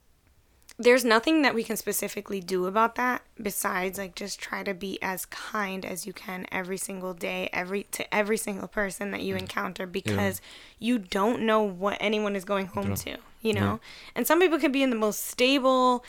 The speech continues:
Speaker 1: environments, have the greatest families,
Speaker 2: And
Speaker 1: but
Speaker 2: still
Speaker 1: just,
Speaker 2: feel it.
Speaker 1: and still feel like that, you know?
Speaker 2: Which is, I feel like, h-, human nature, right?
Speaker 1: Yeah.
Speaker 2: And I now understand that after going through.
Speaker 1: Right.
Speaker 2: Um, I feel like what you said right there resonated with me a lot because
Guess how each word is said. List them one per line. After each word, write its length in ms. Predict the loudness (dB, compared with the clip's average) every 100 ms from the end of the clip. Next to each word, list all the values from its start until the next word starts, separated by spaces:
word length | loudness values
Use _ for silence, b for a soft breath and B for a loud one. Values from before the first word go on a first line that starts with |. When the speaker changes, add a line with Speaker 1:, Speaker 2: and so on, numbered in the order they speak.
| B B
Speaker 1:
environments, 920 | 0 4 4 4 2 0 0 -2 -6 -12 b b
have 140 | -4
the 80 | -4
greatest 500 | -4 -2 0 0 -4
families, 480 | -6 -6 -6 -6 -4
Speaker 2:
And 0 |
Speaker 1:
but 80 | -2
Speaker 2:
still 180 | 0 0
Speaker 1:
just, 220 | 0 -4
Speaker 2:
feel 60 | -4
it. 40 |
Speaker 1:
and 160 | -6 -6
still 220 | -6 -8
feel 200 | -8 -10
like 180 | -10 -10
that, 160 | -10 -10 -8
you 120 | -6
know? 280 | -6 -8 -10 -2
Speaker 2:
Which 200 | -2 0
is, 240 | -4 -6 -6
I 100 | 0
feel 140 | 2
like, 160 | 2 -2
h-, 180 | -6 -8 -12
human 440 | -4 4 6 8
nature, 400 | 6 6 0 -6 0
right? 200 | 2 6
Speaker 1:
Yeah. 160 | 6
Speaker 2:
And 180 | 8 8
I 60 | 8
now 100 | 6
understand 420 | 4 4 6 6
that 100 | 6
after 240 | 4 0 2
going 340 | 4 4 4
through. 300 | 0 -2 -4 -12 b
Speaker 1:
Right. 320 | -8 -6 2
Speaker 2:
Um, 320 | 4 4 2
I 60 | 0
feel 180 | 4 4
like 220 | 4 -2 b b b b b b
what 160 | 4 6
you 80 | 6
said 240 | 8 8
right 240 | 8 6 6
there 360 | 4 4 2
resonated 600 | 0 6 6 8 4 4
with 100 | 4
me 100 | 4
a 60 | 4
lot 320 | 4 2 2
because 680 | -2 2 2 2 0 -6